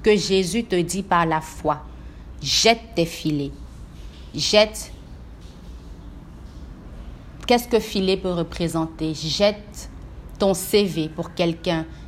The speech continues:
Jette cette demande pour quelqu'un d'autre. Et c'est encore, Jésus te dit, jette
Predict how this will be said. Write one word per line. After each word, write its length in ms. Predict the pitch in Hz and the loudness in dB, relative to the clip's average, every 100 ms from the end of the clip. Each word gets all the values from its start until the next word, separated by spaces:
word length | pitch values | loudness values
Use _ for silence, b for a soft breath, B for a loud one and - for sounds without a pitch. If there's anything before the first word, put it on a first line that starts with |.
| - | -6
Jette 360 | 151 - 208 214 | -2 4 4 4
cette 400 | - 202 170 - | 2 2 2 2
demande 460 | 185 180 190 180 | 2 2 2 0
pour 160 | 175 175 | 0 -2
quelqu'un 380 | 170 165 175 175 | 0 -2 0 -2
d'autre. 320 | 165 165 165 - | -2 -4 -2 2
Et 120 | 202 | 4
c'est 420 | 196 - 240 226 - | 2 0 4 4 2
encore, 640 | 190 180 - 190 180 180 | -2 -2 2 4 4 2
Jésus 320 | 160 170 175 | 0 -2 -2
te 180 | 180 170 | -2 -2
dit, 300 | 156 156 165 160 B B B B - | -2 -2 -4 -4 B B B B -6
jette 680 | 147 - - 196 220 - | -4 -2 4 4 4 -4